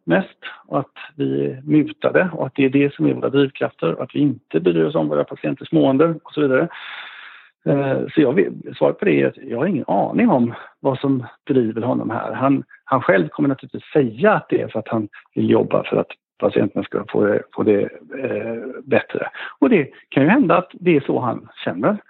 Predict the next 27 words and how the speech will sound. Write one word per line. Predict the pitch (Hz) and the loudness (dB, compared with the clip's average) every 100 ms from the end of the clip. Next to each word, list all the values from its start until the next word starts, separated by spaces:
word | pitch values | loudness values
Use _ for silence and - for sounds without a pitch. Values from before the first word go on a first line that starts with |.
| - - - _ | -20 -20 -20 _
Eh, | 147 131 123 120 113 113 113 - _ _ _ | -2 0 0 -2 -2 -2 -6 -12 _ _ _
men, | 143 131 127 | -2 2 2
eh, | 127 127 127 127 - | 2 0 0 -2 -8
men | 165 147 | -4 0
jag | 147 127 | 2 2
tänker | 160 147 | 0 -2
att | 135 | 0
det | 139 | 4
är | 156 | 4
inte | 208 127 123 123 - - | 4 2 2 0 -4 -4
relevant | 135 151 151 220 240 - - | 0 0 2 2 2 0 -8
vad | 180 | -2
han | 160 127 120 - _ _ _ _ - | 0 0 -4 -8 _ _ _ _ -4
känner | - 98 101 | 0 0 0
eller | 107 110 | -4 -4
tycker. | 113 - 113 | -8 -8 -4
Det | 127 131 | 0 2
relevanta | 139 135 110 107 190 | 2 2 0 0 2
är, | 131 | 2
har | 135 143 98 | 2 2 2
han | 110 131 127 - - | -2 -4 -6 -14 -12
rätt? | - 208 - _ - - - - - _ | -2 -2 -2 _ -20 -18 -18 -18 -20 _
Och | - | 2
det | 151 | 4
har | 131 | 2
han | 139 220 | 2 2
inte. | 196 | 2